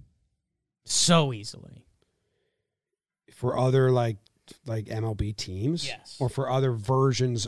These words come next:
Speaker 2: of, like, do you think we have the best version of a Yankees no overlap squad? Do you think anyone in the comments is gonna bring something our way that we go, "Ah,
Speaker 1: Thousand
Speaker 2: yeah,
Speaker 1: percent.
Speaker 2: we kinda missed that"? Yes. Okay.
Speaker 1: Thousand percent. I'm, I'm sure there's something there.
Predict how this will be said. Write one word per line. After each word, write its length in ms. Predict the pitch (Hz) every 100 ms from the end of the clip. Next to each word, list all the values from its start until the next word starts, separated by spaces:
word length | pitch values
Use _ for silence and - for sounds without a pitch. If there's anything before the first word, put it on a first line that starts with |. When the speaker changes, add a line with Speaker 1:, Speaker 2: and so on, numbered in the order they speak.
| -
Speaker 2:
of, 300 | 127 123 117
like, 120 | 135
do 80 | 139
you 60 | 160
think 160 | 170
we 100 | 190
have 100 | 180
the 80 | 175
best 440 | 113 139 143 -
version 680 | 110 107 139 139 123 110 110 113
of 160 | 120
a 60 | 120
Yankees 640 | 113 120 117 127 120 98
no 220 | 117 110
overlap 500 | 110 107 110 101 104
squad? 380 | - 104 98 95 - - -
Do 80 | 156
you 60 |
think 180 | 185 180
anyone 280 | 175 190 196
in 60 |
the 80 | 202
comments 420 | - 180 170 147
is 100 | 135
gonna 140 | 131 131
bring 280 | 123 147 147
something 340 | 160 143 151
our 140 | 139
way 160 | 139 139
that 120 | 135
we 140 | 131 127
go, 280 | 120 117 -
"Ah, 460 | 135 135 127 107 - _ _ _ _ _ -
Speaker 1:
Thousand 180 | 185
Speaker 2:
yeah, 260 | 131 127 110
Speaker 1:
percent. 340 | 107 - 104 - -
Speaker 2:
we 120 | 120
kinda 240 | 120 113
missed 240 | 110 104 -
that"? 200 | 92 78 82
Yes. 440 | 120 85 - - - _ -
Okay. 180 | -
Speaker 1:
Thousand 220 | 147 131 113
percent. 320 | 113 - -
I'm, 220 | 147 160 156
I'm 220 | - 175
sure 240 | - 196 175
there's 260 | 170 143
something 560 | - 143 131 - 127 117
there. 480 | 113 110 107 104